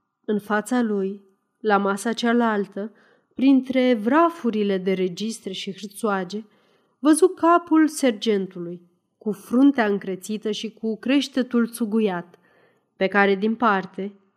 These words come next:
pe fereastra colbuită, cădea o lumină de argint vechi. Afară, în ogradă și mai departe, până la picioarele dealurilor ce închideau zarea,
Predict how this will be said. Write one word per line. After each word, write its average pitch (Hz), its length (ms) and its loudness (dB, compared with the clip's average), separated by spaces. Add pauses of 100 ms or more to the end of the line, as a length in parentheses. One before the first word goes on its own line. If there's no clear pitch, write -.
pe 302 100 2
fereastra 330 640 2
colbuită, 202 840 -2 (440)
cădea 381 360 8
o 370 40 10
lumină 302 460 8
de 226 120 0
argint 214 540 -2
vechi. 180 400 -8 (880)
Afară, 196 760 -2 (200)
în 202 180 2
ogradă 208 680 2 (300)
și - 240 -6
mai 202 200 2
departe, 214 680 -4 (480)
până 415 280 8
la 240 120 4
picioarele 196 720 -2
dealurilor 180 800 -2
ce 190 380 -6
închideau 190 520 -2
zarea, 190 580 -4